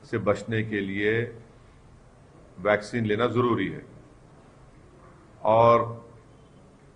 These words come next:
चाहे वो कोविशील्ड हो या कोई वैक्सीन, को-, कोवैक्सीन हो, प्रधानमंत्री ने लिया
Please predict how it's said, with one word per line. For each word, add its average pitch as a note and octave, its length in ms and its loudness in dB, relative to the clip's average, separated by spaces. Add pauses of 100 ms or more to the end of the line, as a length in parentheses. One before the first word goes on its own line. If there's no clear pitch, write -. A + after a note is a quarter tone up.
(380)
चाहे A2+ 260 2
वो A#2 520 0 (640)
कोविशील्ड A#2 720 -2
हो A#2 540 2
या A2 160 2
कोई G#2+ 340 -4
वैक्सीन, G#2 580 -4
को-, G2+ 720 -4
कोवैक्सीन G#2 580 -2
हो, D#2 140 -14 (2250)
प्रधानमंत्री A#2+ 640 2
ने B2 120 2
लिया A#2+ 540 0